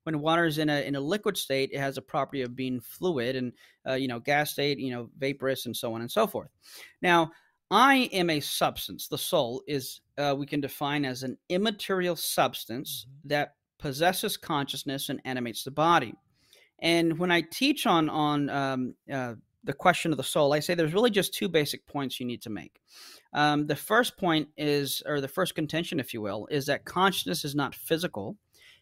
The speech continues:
Speaker 1: And the second contention is that I am more than a brain and body. Uh, I am something more than that, namely I am a soul.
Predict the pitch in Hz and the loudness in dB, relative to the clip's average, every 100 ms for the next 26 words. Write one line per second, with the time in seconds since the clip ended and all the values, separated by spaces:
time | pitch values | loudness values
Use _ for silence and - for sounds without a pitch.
0 | - 156 151 - 226 277 277 196 151 139 | -4 0 0 2 2 2 2 0 0 0
1 | 135 117 135 131 - - 135 147 139 - | -2 -4 -4 -6 -6 -6 -2 -2 -2 -2
2 | 165 202 185 165 160 202 170 151 123 127 | 0 2 4 4 4 4 2 0 -2 -2
3 | 127 117 107 98 123 185 _ _ _ - | -2 -4 -4 -6 -10 -14 _ _ _ -4
4 | 139 147 151 151 156 151 160 196 185 131 | 0 2 2 0 -2 2 4 4 4 0
5 | 127 143 - 135 135 139 117 117 127 - | 0 -4 -4 -4 -2 -4 -4 -6 -4 2
6 | 226 - | 2 2